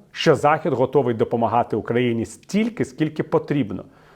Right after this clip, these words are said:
як це постійно підкреслюють західні лідери. От нещодавно говорили прем'єр-міністр Великої Британії Кір Стармер і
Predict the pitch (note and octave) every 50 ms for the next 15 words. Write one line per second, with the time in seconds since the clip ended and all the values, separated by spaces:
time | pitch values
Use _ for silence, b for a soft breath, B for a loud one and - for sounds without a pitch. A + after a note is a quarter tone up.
0 | b b b E3 F3 D3+ - - C3+ - - C3+ - - - F#3 F#3 E3+ D#3 -
1 | - - - - C#3+ C#3+ C#3+ D3 - B2 G#2+ A2 C3 B2 - C#3 A2+ A2+ A#2+ A2
2 | G2+ F#2+ - - - F#2 - - - - - A2+ G2 G#2 G2 - C3 - B B
3 | B B B B B - B2+ B2 B2 A#2 A2+ G#2+ G2+ - A2 G#2+ G#2+ G#2+ G2+ G2+
4 | G#2 G#2 G#2 G2 - G#2+ G2 G#2 G2+ G2+ G2+ - G#2 F#2+ G2+ G2 - A2 G#2 G2
5 | G2 F#2+ - - G#2+ F#2+ - - D3 D#3 D3 C3+ A#2 G#2+ G2+ G#2 A2